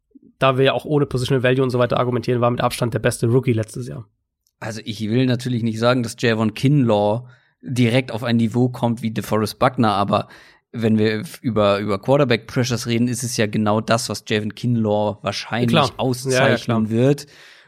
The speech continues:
Speaker 2: Und ich glaube, der wird das schon zu einem guten Grad auffangen. Sie haben ihn, glaube ich, sehr gut ersetzt, wenn auch nicht, vielleicht natürlich nicht in seinem ersten Jahr auf dem gleichen Level, aber ich glaube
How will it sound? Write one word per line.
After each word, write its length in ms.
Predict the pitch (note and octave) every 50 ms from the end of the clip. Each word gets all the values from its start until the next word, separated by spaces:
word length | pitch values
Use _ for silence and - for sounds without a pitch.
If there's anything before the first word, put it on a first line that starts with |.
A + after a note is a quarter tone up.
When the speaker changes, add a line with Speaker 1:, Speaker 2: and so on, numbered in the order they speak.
| _ _
Speaker 2:
Und 140 | C#3 C3 B2+
ich 100 | B2 B2+
glaube, 240 | C3+ B2+ C3 C3+
der 160 | C3 B2+ A#2+ A2+
wird 160 | B2+ B2 C3+
das 100 | B2+ A#2+
schon 280 | - - D3 C#3 B2
zu 100 | - C3+
einem 160 | B2 B2 A#2+ A#2
guten 300 | - C3 C#3 C3 B2 A2
Grad 320 | A2 G#2+ G#2+ A2+ - -
auffangen. 480 | A2 B2 B2 B2 - G#2 F#2+ F2+ C2+ - _ _ _
Sie 120 | - G#2
haben 140 | A2 A2+ A#2+
ihn, 80 | A#2 A2
glaube 200 | A2+ A2 A2 G#2+
ich, 80 | G#2
sehr 120 | - A2+ G#2+
gut 160 | A#2 A2+ -
ersetzt, 400 | G2+ G2+ G#2+ A#2 G#2+ - - -
wenn 160 | A2+ A#2 -
auch 140 | G#2 G#2 A#2
nicht, 240 | A2+ A2 - - -
vielleicht 340 | - G#2+ G#2+ G#2 - _ _ _ _ _ _ _ _
natürlich 400 | - - - - C3+ C3 A#2+ G#2 A2+
nicht 160 | A2+ - -
in 100 | F#3+ A2+
seinem 160 | A2 G#2+ G#2
ersten 260 | G#2 A2 - - -
Jahr 140 | A2 G#2 G#2
auf 80 | G2+ -
dem 120 | G#2 G#2
gleichen 260 | G#2 G2 G2 G#2 G#2 G#2
Level, 280 | A#2 B2+ B2 F2+ - -
aber 320 | - F3 - F#2 G#2 - _ _ _ _ _ _ _ _ _ _
ich 60 | _
glaube 520 | G2+ G2 F#2 G2 G2+ G2 F#2 - - -